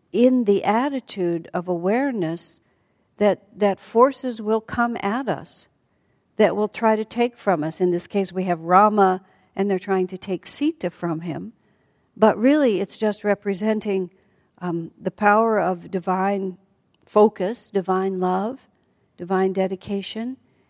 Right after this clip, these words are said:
and then one force after another and one disguise after another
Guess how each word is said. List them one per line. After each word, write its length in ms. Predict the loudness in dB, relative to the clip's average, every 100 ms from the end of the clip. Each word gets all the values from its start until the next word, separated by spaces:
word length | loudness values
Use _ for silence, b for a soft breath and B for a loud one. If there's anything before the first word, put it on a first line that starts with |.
| -10
and 160 | -6 -4
then 200 | -2 -2
one 240 | -2 -4
force 400 | -2 -2 -2 -6
after 280 | -8 -8 -8
another 420 | -4 -2 0 -2
and 140 | -4
one 180 | -6 -8
disguise 560 | -8 -10 -4 0 0 -2
after 320 | -8 -10 -14
another 540 | -8 -2 0 0 -2